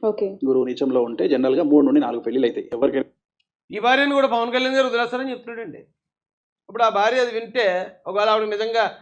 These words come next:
Speaker 3: ఆవిడ నాకు తెలిసి రష్యా ఆవిడ కాబట్టి ఇలాంటి బొగడగాలను పట్టించుకోదు, కానీ ఒకవేళ పట్టించుకునే వాళ్ళు అయితే, "అదేంటి ఆ జ్యోతిష్యుడు చెప్పాడు అలాగనే అయిపోద్దేమో నా జీవితం" అని ఆవిడ డిప్రెషన్లోకి వెళ్ళిపోతే,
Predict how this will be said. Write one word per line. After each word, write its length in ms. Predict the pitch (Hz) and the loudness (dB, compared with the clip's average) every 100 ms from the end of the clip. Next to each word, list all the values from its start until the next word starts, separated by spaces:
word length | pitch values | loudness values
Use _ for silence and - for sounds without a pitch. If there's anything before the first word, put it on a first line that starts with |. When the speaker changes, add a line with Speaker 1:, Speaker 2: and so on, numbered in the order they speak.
| - | -2
Speaker 3:
ఆవిడ 380 | 214 214 214 202 | 0 2 0 -2
నాకు 180 | 196 | -4
తెలిసి 300 | 196 196 214 196 165 - | -4 -4 -2 -2 -6 -6
రష్యా 220 | 175 214 | -6 0
ఆవిడ 160 | 240 226 | 2 2
కాబట్టి 340 | 214 214 208 240 208 160 - | 0 -2 -2 -2 -2 -4 -12
ఇలాంటి 220 | - 208 196 | -4 -2 -2
బొగడగాలను 380 | 190 220 220 | -2 -2 -4
పట్టించుకోదు, 380 | 208 196 185 208 | -6 -8 -6 -6
కానీ 280 | 180 170 - _ _ _ _ _ _ 202 | -6 -12 -16 _ _ _ _ _ _ 2
ఒకవేళ 180 | 269 | 2
పట్టించుకునే 520 | 277 220 262 - 285 277 | 4 0 0 -4 0 2
వాళ్ళు 200 | 277 262 | 4 2
అయితే, 260 | 269 294 302 - _ _ 139 | 0 -4 -4 -20 _ _ -8
"అదేంటి 300 | 190 220 240 | -6 -4 -4
ఆ 40 | |
జ్యోతిష్యుడు 480 | 196 202 220 220 220 | -2 -2 -4 -8 -6
చెప్పాడు 260 | 220 220 | -4 -2
అలాగనే 340 | 202 208 208 220 | 0 0 -2 -2
అయిపోద్దేమో 400 | 208 214 208 214 | -2 -2 -4 -4
నా 100 | 208 | -4
జీవితం" 300 | 196 208 214 | -4 -6 -6
అని 100 | 202 - - | -8 -8 -4
ఆవిడ 140 | 202 | -4
డిప్రెషన్లోకి 480 | 185 175 202 226 220 | -4 -8 -8 -6 -8
వెళ్ళిపోతే, 320 | 226 226 - | -8 -10 -14